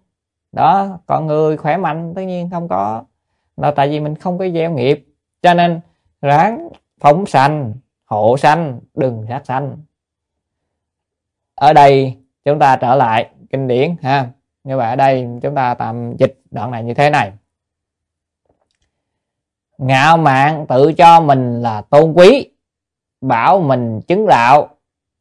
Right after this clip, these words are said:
hoành hành ngang ngược, xâm phạm người khác. Muốn người kính nể, không biết hổ thẹn, dè chừng sợ hãi. Cái cụ này là sợ hãi, tức là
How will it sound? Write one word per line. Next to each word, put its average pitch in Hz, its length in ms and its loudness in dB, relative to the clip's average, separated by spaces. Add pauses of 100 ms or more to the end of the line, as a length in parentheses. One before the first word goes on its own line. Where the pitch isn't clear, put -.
(140)
hoành 135 480 2
hành 120 520 -6
ngang 160 240 0
ngược, 135 260 4 (460)
xâm 185 480 -2
phạm 127 380 -8
người 110 160 -6
khác. 214 300 2 (1600)
Muốn 240 560 4 (400)
người 135 480 -2
kính 214 260 -2
nể, 165 340 4 (480)
không 170 440 -2
biết 233 320 0
hổ 131 220 -6
thẹn, 127 360 -6 (460)
dè 127 340 -2
chừng 113 420 -8
sợ 117 140 -10
hãi. 123 300 -2 (840)
Cái 147 120 -8
cụ 131 260 0
này 135 120 -6
là 113 120 -6
sợ 110 160 -6
hãi, 123 320 -6 (360)
tức 165 80 -6
là 135 240 2